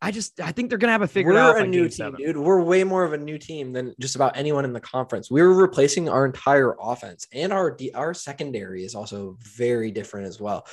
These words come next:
Speaker 2: We're the new
Speaker 1: So if
Speaker 2: team
Speaker 1: anything,
Speaker 2: that,
Speaker 1: I don't
Speaker 2: like,
Speaker 1: think that
Speaker 2: we
Speaker 1: helps
Speaker 2: need
Speaker 1: our
Speaker 2: the
Speaker 1: case.
Speaker 2: time. That's what I'm saying. It helps my case.
Speaker 1: I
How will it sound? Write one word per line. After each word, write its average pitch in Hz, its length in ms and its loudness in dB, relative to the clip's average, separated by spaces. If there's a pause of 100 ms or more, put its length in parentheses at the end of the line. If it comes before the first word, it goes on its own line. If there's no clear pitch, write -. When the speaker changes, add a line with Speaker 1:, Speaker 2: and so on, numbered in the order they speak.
(280)
Speaker 2:
We're 147 340 8
the 170 120 6
new 151 140 6
Speaker 1:
So 185 80 4
if 170 40 4
Speaker 2:
team 135 80 2
Speaker 1:
anything, 208 240 4
Speaker 2:
that, 160 60 4
Speaker 1:
I - 20 4
don't - 40 4
Speaker 2:
like, 175 100 0
Speaker 1:
think 190 120 0
that 170 120 4
Speaker 2:
we 165 60 4
Speaker 1:
helps 165 160 4
Speaker 2:
need 135 100 -2
Speaker 1:
our 113 40 -4
Speaker 2:
the 110 80 -2
Speaker 1:
case. 185 100 -6
Speaker 2:
time. 95 300 -2 (1040)
That's 139 140 2
what 180 60 6
I'm 165 60 0
saying. 175 160 2
It 135 60 2
helps 160 200 2
my 160 180 2
case. - 400 -6 (1120)
Speaker 1:
I 147 340 -2